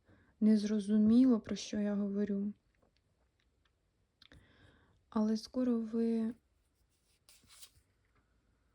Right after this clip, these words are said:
зрозумієте. Ви або отримаєте вісті від цієї людини, або ж,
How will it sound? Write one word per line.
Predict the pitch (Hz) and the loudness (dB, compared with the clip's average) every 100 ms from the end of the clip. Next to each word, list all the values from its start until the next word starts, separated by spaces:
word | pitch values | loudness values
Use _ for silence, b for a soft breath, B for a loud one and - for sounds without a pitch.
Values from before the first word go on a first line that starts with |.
| _ _ _ - _ _ _ _ _ _ _ _ - | _ _ _ -20 _ _ _ _ _ _ _ _ -8
зрозумієте. | 214 220 214 226 202 196 202 - 226 226 220 _ _ _ _ _ _ _ _ _ _ _ _ _ _ _ | -6 -4 -2 -2 0 -2 -6 -8 -8 -8 -10 _ _ _ _ _ _ _ _ _ _ _ _ _ _ _
Ви | 226 220 | -8 -4
або | 226 214 208 | -2 -2 -4
отримаєте | 208 208 226 220 208 202 208 | -6 -2 0 0 0 -4 -6
вісті | 202 226 - | -6 -8 -6
від | 220 220 | -6 -6
цієї | - 220 | -6 -4
людини, | 214 208 202 202 196 208 - | -4 -4 -4 -4 -4 -6 -8
або | 202 196 190 214 208 220 | -8 -8 -8 -8 -6 -6
ж, | 214 - | -8 -12